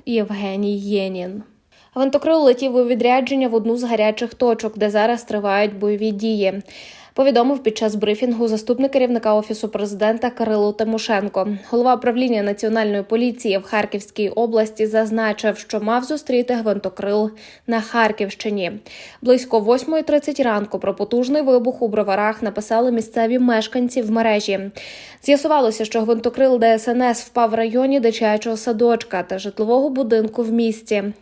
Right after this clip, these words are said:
Там спалахнула сильна пожежа. На борту перебувало дев'ять людей. Всі вони загинули. Шість осіб оперативної групи М В С, включно з керівництвом Міністерства внутрішніх справ, а також три члени екіпажу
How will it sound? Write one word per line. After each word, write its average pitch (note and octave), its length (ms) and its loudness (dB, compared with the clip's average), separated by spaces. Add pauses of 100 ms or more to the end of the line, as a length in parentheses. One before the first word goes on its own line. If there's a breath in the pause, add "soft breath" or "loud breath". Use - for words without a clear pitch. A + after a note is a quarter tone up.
Там A#3 160 2
спалахнула B3+ 720 2
сильна A3+ 640 0
пожежа. G#3 760 -4 (460)
На A#3+ 80 -2
борту B3+ 340 0
перебувало B3+ 560 2
дев'ять A#3 500 2
людей. G#3 640 0
Всі - 220 -4
вони A3 320 0
загинули. G#3 720 0 (580 loud breath)
Шість E4 300 0
осіб C4 280 0
оперативної A#3 560 2
групи C4+ 260 2
М B3 200 2
В B3 40 2
С, G#3 320 2
включно A#3 520 0
з A3+ 60 -10
керівництвом A#3+ 680 0
Міністерства G#3+ 800 0
внутрішніх A3 640 0
справ, G#3+ 380 -2
а G#3+ 100 -4
також A3+ 380 -2
три A#3 220 0
члени B3 480 0
екіпажу G#3+ 640 -2